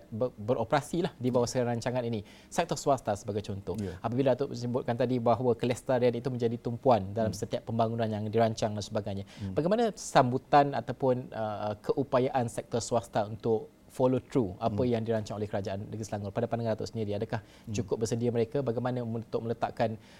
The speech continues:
Speaker 1: uh, peraturan, garis panduan supaya ini dipatuhi? Kerana kalau kita membiarkan kilang baru di-, uh, dibuka sebagai contoh, operasi itu harus lestari juga, barulah,
Speaker 2: Ya.
Speaker 1: uh, berkesan dan sebagainya kan dasar kita.
Speaker 2: Ya. Uh, dalam,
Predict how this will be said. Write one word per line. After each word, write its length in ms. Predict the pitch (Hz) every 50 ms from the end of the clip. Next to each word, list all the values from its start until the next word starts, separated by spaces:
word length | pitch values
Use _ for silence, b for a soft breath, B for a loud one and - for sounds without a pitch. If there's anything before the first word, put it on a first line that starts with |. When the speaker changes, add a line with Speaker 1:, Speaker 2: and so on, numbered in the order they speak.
| B B B
Speaker 1:
uh, 160 | 113 107 104
peraturan, 720 | 101 - - 131 123 117 - - 123 117 117 117 131 139
garis 320 | 117 117 113 117 120 120 -
panduan 480 | - 123 117 113 113 117 117 123 120
supaya 240 | - - - 110 -
ini 160 | 110 117 120
dipatuhi? 640 | 113 117 - 117 117 - - 123 113 120 101 95 101
Kerana 400 | - - 113 107 113 120 117 110 104 B B B B B B -
kalau 240 | - - 117 127 123
kita 240 | 120 - - 117 117
membiarkan 480 | 113 113 120 117 113 113 110 120 107
kilang 240 | - 131 120 117 113
baru 240 | 117 120 120 117 113 - - -
di-, 160 | 123 120 113
uh, 320 | 113 - - - 120 117 107
dibuka 400 | 113 117 127 143 143 - 127 113
sebagai 240 | 110 - 117 113 110 -
contoh, 320 | 120 107 107 - 104 95 - b b b b
operasi 400 | b 113 - - 127 117 - 120
itu 160 | 120 - 120
harus 240 | 113 131 131 123 -
lestari 400 | 139 123 - - 147 139 127 131
juga, 320 | 123 143 135 120 107 - 104
barulah, 400 | 104 117 123 127 135 127 113 - -
Speaker 2:
Ya. 80 | - -
Speaker 1:
uh, 40 | 104
berkesan 400 | 104 113 - 120 - - 127 110
dan 80 | 110 110
sebagainya 400 | - 113 117 110 131 127 127 113
kan 160 | 110 101 107
dasar 160 | 101 - 107
kita. 320 | 101 - 98 95 110 120 - -
Speaker 2:
Ya. 240 | - 110 113 101 85 - B B B B B B B B B
Uh, 480 | 120 127 127 127 123 127 131 127 120
dalam, 560 | 117 131 151 190 202 202 196 185 185 185 180